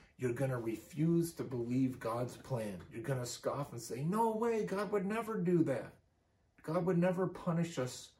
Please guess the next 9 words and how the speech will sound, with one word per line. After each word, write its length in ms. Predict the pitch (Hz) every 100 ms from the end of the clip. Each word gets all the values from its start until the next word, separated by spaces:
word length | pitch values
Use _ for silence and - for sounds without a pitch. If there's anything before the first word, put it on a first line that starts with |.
| _ _ _ -
through 520 | - 156 143 147 143 - _ _ _ _ -
a 80 | 117
more 240 | 110 110
wicked 420 | 107 107 - 95
nation." 460 | 92 85 - - - _ _ _ -
And 160 | -
now 360 | 104 107 110 113 - _ _ _
Paul 280 | - 107 107
is 220 | 95